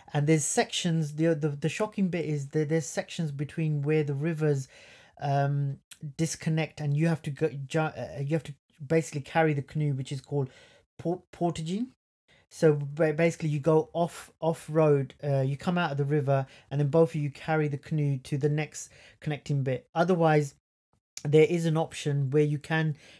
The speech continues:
take the, the rougher route. So basically where the, where the river becomes, uh, harder to c-, to canoe, so it becomes very, like, there's rapids, you, you come off and you carry the canoe to the next stage.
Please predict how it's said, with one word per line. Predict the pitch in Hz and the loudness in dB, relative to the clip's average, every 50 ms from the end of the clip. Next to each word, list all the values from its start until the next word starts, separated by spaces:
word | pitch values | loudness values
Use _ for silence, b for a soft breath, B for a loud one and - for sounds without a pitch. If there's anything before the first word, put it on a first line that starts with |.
| B | B
take | B - 151 - - | B -4 -4 -2 0
the, | 156 | 0
the | 135 135 139 139 139 - 151 | 0 0 -2 -4 -2 0 2
rougher | 143 147 170 170 - - 156 | 2 4 2 2 2 2 0
route. | 135 135 139 131 - | 2 0 -2 -4 -4
So | - - 151 | -2 -2 0
basically | 143 139 175 185 185 185 - 151 | 2 2 2 2 2 0 -2 -4
where | 139 139 165 180 | -2 0 0 0
the, | 175 170 160 151 151 - - 147 | 0 -2 -4 -6 -8 -10 -8 -4
where | 135 156 180 | -2 -2 -2
the | 170 175 | -2 -2
river | 156 165 175 165 165 165 | -2 -2 -2 0 0 -2
becomes, | 143 147 139 - - 147 139 139 135 131 - B B B B B B B B B B | -2 -4 -6 -6 -4 -2 0 0 -2 -4 -6 B B B B B B B B B B
uh, | 139 135 139 139 135 127 | -4 -2 0 0 0 -2
harder | 127 - - - - 160 160 160 160 143 | -6 -10 -12 -6 0 2 2 2 2 0
to | 135 - - 131 | -2 -4 -6 -8
c-, | - - - 147 147 - _ - - - | -8 -10 -14 -16 -16 -18 _ -20 -18 -14
to | - 143 | -14 -14
canoe, | 135 - - 160 160 156 147 131 123 127 156 _ _ _ _ | -10 -6 -2 0 0 2 0 0 -2 -4 -6 _ _ _ _
so | - - - | -12 -6 -6
it | 135 135 131 | -4 -4 -4
becomes | 135 131 - 160 143 139 131 | -6 -4 -2 -2 -2 0 0
very, | 135 143 147 147 143 143 127 117 | 2 2 2 2 2 0 -4 -4
like, | 143 135 135 127 | -4 -4 -2 -2
there's | 139 139 131 123 | -2 -2 -2 0
rapids, | 127 147 147 143 - - 143 131 127 131 131 - - B B B B B B | 0 -2 -2 -2 -4 -4 -4 -4 -4 -4 -8 -12 -16 B B B B B B
you, | B 147 151 151 139 - | B 0 0 -2 -2 -2
you | 143 147 151 | -4 -4 -4
come | 139 - - 160 151 151 | -4 -4 -4 -2 -2 -2
off | 151 160 165 160 151 - - - - _ b b b b | 0 0 0 0 0 -2 -8 -16 -20 _ b b b b
and | - 139 | -4 -4
you | 139 | -2
carry | 131 - 165 151 147 | -2 0 2 2 2
the | 143 139 | 2 0
canoe | 135 - - 156 151 135 | -4 -2 0 0 0 0
to | - 139 | -2 -2
the | 139 | -2
next | 143 143 156 - - - | -2 -2 -2 -4 -8 -10
stage. | - - 135 123 123 123 120 - | -6 -2 -2 -2 -2 -2 -6 -10